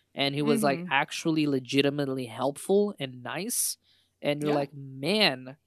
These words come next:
Speaker 1: wow, okay, so there is consequences to my action." And that's the first time you see your protagonist, the boss, get actually angry at someone. And it's
Speaker 2: Uh-huh.
Speaker 1: very, it, it hits,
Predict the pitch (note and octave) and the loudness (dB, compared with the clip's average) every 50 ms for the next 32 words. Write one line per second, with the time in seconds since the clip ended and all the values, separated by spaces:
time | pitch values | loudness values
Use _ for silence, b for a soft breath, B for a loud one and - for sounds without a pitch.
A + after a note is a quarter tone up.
0 | _ _ _ _ _ _ - - C3+ C3+ C3+ C#3 E3 F3+ G3 F#3 D#3 C#3+ D3 E3 | _ _ _ _ _ _ -20 -16 -12 -8 0 2 2 6 6 6 6 6 6 4
1 | E3 - F#3 D#3+ D3+ C#3+ - E3+ D#3 D#3+ E3 E3 - - - G3 C4 D4+ D4 B3 | 4 4 2 2 2 2 2 0 2 4 2 2 2 2 2 4 6 6 6 6
2 | G3 - - - - - F3+ F3 E3+ D#3 - D#3+ - - D3 C#3 B2+ D3 C3 - | 4 2 -2 -4 -6 0 2 2 2 2 0 -4 -2 -2 -4 -2 -2 -4 -4 -4
3 | - C#3+ C3+ B2+ B2 A#2+ A#2+ A#2 A#2 - - - B2+ A#2 - - b b b b | -4 -4 -4 -4 -6 -6 -8 -8 -10 -10 -12 -12 -12 -14 -14 -20 b b b b
4 | b b b _ - C3 C3+ C3 C3 C3 C3 C3+ C3+ C#3+ - - E3 D3+ - D#3+ | b b b _ -2 0 2 2 0 -2 -2 -2 -2 -2 0 0 -2 0 0 0
5 | D#3 D3+ - D#3+ D3+ D3+ D3+ D3 C#3+ - - D3+ D3 C#3+ C#3+ C#3+ C#3+ C#3 C#3 C3+ | 0 0 2 2 2 2 0 -2 -2 -2 -2 -2 -2 -4 -4 -6 -6 -6 -6 -8
6 | C3+ - - C#3 C3 - - D#3 C#3 - D3 C3 C#3 D3+ C#3+ C#3 C#3+ - - C#3 | -8 -6 -6 -6 -6 -4 -6 -10 -6 -2 0 0 0 0 -2 -6 -6 -4 -6 -6
7 | C3 B2 - B2 C3+ C#3 - - - - _ _ _ _ _ _ _ - - C#3 | -4 -2 0 0 0 0 0 -4 -6 -8 _ _ _ _ _ _ _ -4 0 0
8 | C#3 - - _ _ _ _ _ _ _ _ _ _ - - C3+ C#3+ - - - | 0 0 -4 _ _ _ _ _ _ _ _ _ _ 2 4 4 4 4 2 -8
9 | - - E3+ D#3 D3+ D3+ - - B2 C3 D3 D3 D3 F3 F#3 G3+ G3 G3+ - - | -2 0 0 2 2 0 0 -2 -4 -4 -4 -6 -4 -2 -2 -2 0 -2 -4 -6
10 | - - G#3+ G#3+ A3+ B3 B3+ C#4 D4 D4+ - _ _ _ _ - C3+ C#3 C3+ C3+ | -4 -6 -6 -4 -4 -4 -6 -6 -8 -12 -18 _ _ _ _ -8 -6 -4 -4 -4
11 | C3 - - D3 C#3 C#3 C#3 C#3 D3 D3+ D#3 D#3 D3+ D3+ D3+ - - C#3+ - _ | -6 -4 -4 -4 -4 -4 -2 -2 0 0 0 0 -2 -2 -4 -6 -8 -12 -12 _
12 | - D#3 D#3 - C3 - - F#3 F3+ F3 - - - - - | -6 -6 -6 -6 -6 -2 2 2 2 2 0 -4 -4 -4 -6